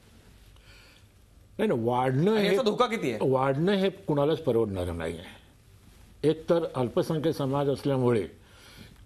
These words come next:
Speaker 1: कुणीही दंगल सुरू केली, आपण असं मानलं की मुस्लिम समाजाने सुरू केली, तरी शेवटी अंतिम नुकसान त्याच समाजाचं होतं आणि त्याच्यापुढे जाऊन मग आणखी काय काय घडेल,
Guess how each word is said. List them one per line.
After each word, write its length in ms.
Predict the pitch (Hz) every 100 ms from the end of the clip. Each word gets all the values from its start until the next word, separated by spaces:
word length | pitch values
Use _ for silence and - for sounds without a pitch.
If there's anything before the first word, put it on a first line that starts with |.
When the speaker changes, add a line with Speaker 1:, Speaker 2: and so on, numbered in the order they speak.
| -
Speaker 1:
कुणीही 340 | 139 202 240
दंगल 280 | 254 247 247
सुरू 240 | 185 185
केली, 260 | 131 104 101
आपण 220 | 120 208
असं 160 | 175 202
मानलं 360 | 156 143 170
की 120 | 185
मुस्लिम 300 | 185 156 202
समाजाने 460 | 175 165 160 156 156
सुरू 220 | 151 143
केली, 240 | 139 139 147
तरी 240 | 156 165
शेवटी 400 | 156 139 131 170
अंतिम 360 | 131 120 170 135
नुकसान 300 | 113 - 147
त्याच 240 | 156 135
समाजाचं 480 | 110 95 90 80 92
होतं 280 | 80 - - - - - - - - - -
आणि 200 | 139 185
त्याच्यापुढे 640 | 196 131 196 202 240 220
जाऊन 300 | 190 180 190
मग 120 | 185
आणखी 260 | 175 143 185
काय 240 | 175 131
काय 180 | 135 170
घडेल, 400 | 147 139 147 156